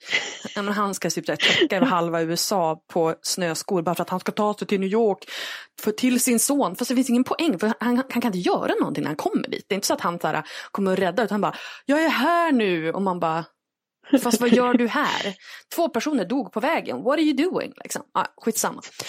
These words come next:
Eh, <laughs> så jävla dumt. Eh, <laughs> och, eh, nej men, så det finns liksom ingen så här, du vet som Armageddon, de ska åka upp ett gäng och spränga den här asteroiden eller, eh, vad det nu är för någonting. Det finns ju oftast någon,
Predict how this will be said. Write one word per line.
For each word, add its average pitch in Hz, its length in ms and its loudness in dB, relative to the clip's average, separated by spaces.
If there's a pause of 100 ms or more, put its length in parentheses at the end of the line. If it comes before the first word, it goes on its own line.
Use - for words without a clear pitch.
(200)
Eh, 220 280 -2
<laughs> - 200 -4
så - 160 -2
jävla 156 140 -6
dumt. 151 160 -8 (440)
Eh, 226 260 0 (460)
<laughs> 392 540 -6
och, 262 440 0
eh, 226 240 -2 (440)
nej 254 120 0
men, 247 180 -2
så - 120 -2
det 254 80 0
finns 262 280 0
liksom 247 240 -4
ingen 262 240 -2
så 240 100 -4
här, 175 300 -4 (360)
du 185 100 -8
vet 180 120 -6
som 185 100 -6
Armageddon, 175 640 -4
de 160 120 -8
ska 170 120 -6
åka 165 200 -2
upp 165 160 -4
ett 160 120 -8
gäng 160 260 -6
och 160 120 -8
spränga - 560 -6
den 160 160 -8
här 151 320 -4 (260)
asteroiden 160 680 -4
eller, 156 400 -6 (440)
eh, 165 100 -10
vad 175 160 -2
det 170 40 -4
nu 160 160 -6
är 160 80 -10
för - 140 -12
någonting. 170 260 -12
Det 208 80 -2
finns 170 280 -6
ju 165 60 -4
oftast 156 380 -8
någon, 151 260 -10